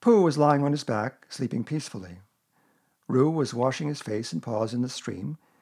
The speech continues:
while Kanga explained to everybody proudly that this was the first time he had ever washed his face himself. And Owl was telling Kanga an interesting anecdote full of long words like encyclopedia and rhododendron, to which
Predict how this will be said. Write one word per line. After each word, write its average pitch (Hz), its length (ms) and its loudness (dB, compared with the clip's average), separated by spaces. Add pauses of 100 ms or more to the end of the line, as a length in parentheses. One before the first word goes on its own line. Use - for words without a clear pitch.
(400)
while 110 220 2
Kanga 147 360 0
explained 110 500 -8
to 110 120 -12
everybody 117 400 -4
proudly 143 540 0 (680)
that 165 100 -6
this 190 180 -2
was 170 120 -6
the 147 60 -6
first 202 320 -2
time 147 260 2
he 127 60 -2
had 117 80 -4
ever 160 140 -2
washed 156 300 2
his - 160 -12
face 127 240 -6
himself. - 560 -6 (760)
And - 120 -14
Owl 139 300 4
was 143 120 -4
telling 143 300 -4
Kanga 123 360 -4
an 131 80 -4
interesting 180 420 -4
anecdote 180 520 -2
full 127 180 -6
of 113 60 -6
long 143 300 2
words 117 260 -6
like 113 240 -8 (360)
encyclopedia 139 840 -4 (400)
and 143 260 0
rhododendron, 131 680 0 (240)
to 160 100 -2
which - 320 -2